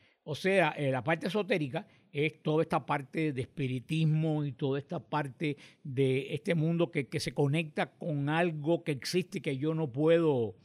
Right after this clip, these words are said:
ver, pero que se transmite a través de mensajes que recibe otra persona, eh, que es una especie de,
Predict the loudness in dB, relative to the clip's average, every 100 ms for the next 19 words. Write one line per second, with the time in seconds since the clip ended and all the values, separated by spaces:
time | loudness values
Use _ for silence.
0 | _ -20 _ -2 4 4 6 6 6 4
1 | 0 2 2 4 4 2 0 -4 -8 _
2 | -8 -4 -2 0 0 0 0 -2 2 2
3 | 2 0 -4 -6 -6 -6 -4 -2 0 0
4 | 0 -2 -4 -6 -4 -2 0 -2 -6 _
5 | _ _ _ -8 -6 -6 -8 -6 -4 -4
6 | -4 -2 -2 2 2 2 -2